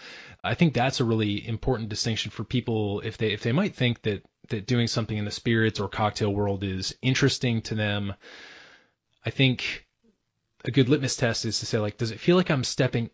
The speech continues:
into something, or does it feel like I'm, I'm,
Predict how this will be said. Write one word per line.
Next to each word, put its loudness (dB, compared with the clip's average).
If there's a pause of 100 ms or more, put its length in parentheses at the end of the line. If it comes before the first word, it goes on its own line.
into 2
something, 2
or 2
does -2
it -8
feel 0
like -2
I'm, -2
I'm, -6